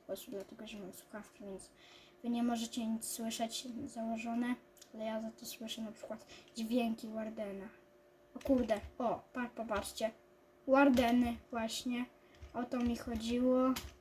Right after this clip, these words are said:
Mamy nasze Wardeny. Dobra, one są mega straszne, odchodzimy stąd.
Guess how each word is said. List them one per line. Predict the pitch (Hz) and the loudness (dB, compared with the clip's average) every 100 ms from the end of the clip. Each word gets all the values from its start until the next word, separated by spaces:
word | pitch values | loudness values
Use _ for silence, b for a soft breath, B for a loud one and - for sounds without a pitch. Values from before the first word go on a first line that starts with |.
| - - - - - - - - | -20 -18 -16 -14 -14 -16 -8 -2
Mamy | 247 247 254 | 2 6 6
nasze | 247 247 - | 4 2 -2
Wardeny. | 240 240 240 233 240 247 247 247 247 - - _ _ _ _ - - - - _ - - | 0 2 2 2 4 6 6 6 2 0 -18 _ _ _ _ -20 -20 -20 -20 _ -12 -4
Dobra, | 262 254 240 220 | 4 4 6 6
one | 247 254 | 8 6
są | - | 6
mega | 262 254 254 254 | 8 8 6 2
straszne, | - 262 240 - 247 | 2 0 0 2 0
odchodzimy | 233 - 240 220 240 220 214 | 0 2 4 4 4 4 0
stąd. | - 233 233 220 - | -2 2 2 2 -6